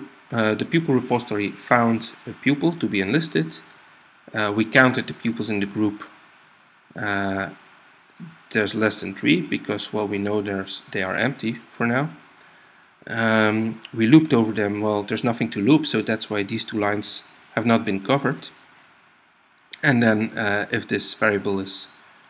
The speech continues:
uh, is, uh, not set, then it's not true, then we add the pupil, uh, to be enlisted to the group, and we persist the group. So even though our test is passing now, uh, we haven't actually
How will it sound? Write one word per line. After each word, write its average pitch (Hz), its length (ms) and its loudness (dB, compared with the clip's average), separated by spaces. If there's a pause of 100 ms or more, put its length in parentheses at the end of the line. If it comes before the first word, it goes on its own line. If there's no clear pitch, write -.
(140)
uh, 95 380 -6 (520)
is, - 300 -8
uh, 101 260 -10 (1300)
not 117 200 0
set, - 320 4
then 123 360 2
it's - 160 -2
not 120 200 2
true, 143 180 4
then 113 460 2
we 101 320 0
add 127 200 2
the - 60 -4
pupil, 113 480 0 (680)
uh, 98 300 -4
to 101 120 -6
be 101 140 -2
enlisted 143 480 0 (260)
to 147 100 6
the 143 80 4
group, 117 380 2 (180)
and 117 140 2
we 101 80 0
persist 110 380 -8
the - 60 -10
group. - 200 -10 (840)
So 156 440 6 (160)
even 214 220 4
though 196 100 6
our 139 100 6
test 143 320 -2
is 127 160 0
passing 147 520 2
now, 135 320 0 (240)
uh, 110 440 2 (160)
we 127 120 -2
haven't 147 280 2
actually 131 580 4